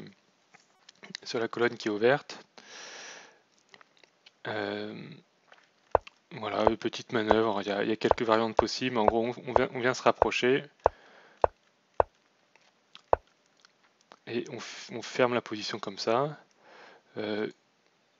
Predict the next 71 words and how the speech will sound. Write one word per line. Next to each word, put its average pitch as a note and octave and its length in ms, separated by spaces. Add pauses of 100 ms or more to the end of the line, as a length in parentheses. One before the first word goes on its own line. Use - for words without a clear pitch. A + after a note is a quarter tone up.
(260)
à A#2 120
cet - 220
endroit, A#2 460
le A2 140
roi A#2 260
pouvait B2 240
vouloir B2 420
aller A2+ 140
en A2 160
H A#2+ 120
trois, B2+ 300
mais A#2 120
un A2+ 100
peu - 100
comme D3 160
la C#3 60
dernière C3 280
fois, C3 300
on A#2+ 60
va B2 80
se - 80
rapprocher. C3 540 (280)
Et A#2+ 60
il B2 80
peut C#3+ 100
pas, - 140
il C3+ 140
peut D3 100
toujours D3+ 180
pas D3+ 140
s'échapper - 360
en A#2+ 120
H - 140
quatre, E3+ 200
parce B2 160
que - 80
sinon, B2 200
sinon C3 180
il - 20
va A2+ 60
se - 80
faire A2+ 100
mater, A2 320
euh, A2 200
de A2+ 120
ce - 120
côté-là. A2+ 340 (1000)
Euh, G#2 120 (360)
voilà, G#2 200
comme G#2+ 200
ça. A2+ 200 (180)
Du A#2 120
coup, B2 260
euh, G#2 380 (440)
s'il G#2+ 240
est, G#2+ 160
s'il - 140
est G#2+ 60
parti - 260
en G2+ 140
H - 80
trois, B2+ 240
il B2 40
est A2+ 40
obligé G#2 160
de G#2+ 80
revenir A2 360
en G#2+ 60
G G2+ 160
deux B2+ 280
et A2+ 160